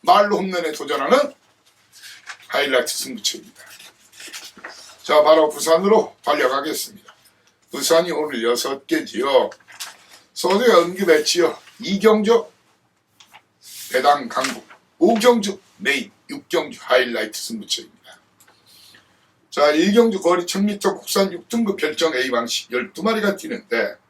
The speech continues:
삼 번 마 킹 엘리가 선행을 나선다면은 사실 그래요. 물론 이런 마필들이 선입도 될 수는 있어요.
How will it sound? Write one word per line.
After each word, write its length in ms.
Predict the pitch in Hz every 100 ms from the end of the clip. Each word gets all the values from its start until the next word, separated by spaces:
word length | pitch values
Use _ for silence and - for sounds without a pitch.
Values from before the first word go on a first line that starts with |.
| _ _ _ _ _ _ _ _ _ _ _ _ _ _ _ _ _ _ _
삼 360 | - - - 240
번 160 | 254 233
마 180 | -
킹 520 | - - 262 277 247 -
엘리가 920 | - - 269 160 196 - - - - - - - _ _ _ _ _
선행을 680 | - - 208 254 269 240 180
나선다면은 1120 | 107 127 - 190 233 220 - 101 120 247 196 - _ _ _ _ _ _ _ _ _ _ _ _ _ _ _
사실 460 | - 180 208 247
그래요. 340 | 208 175 - - _ _ _ _ _ _ _ _
물론 380 | 127 165 254 262
이런 360 | 156 208 233
마필들이 540 | 247 240 220 202 165 147
선입도 540 | 165 226 269 - 202
될 180 | 139 180
수는 260 | - 233
있어요. 540 | - - - 208 190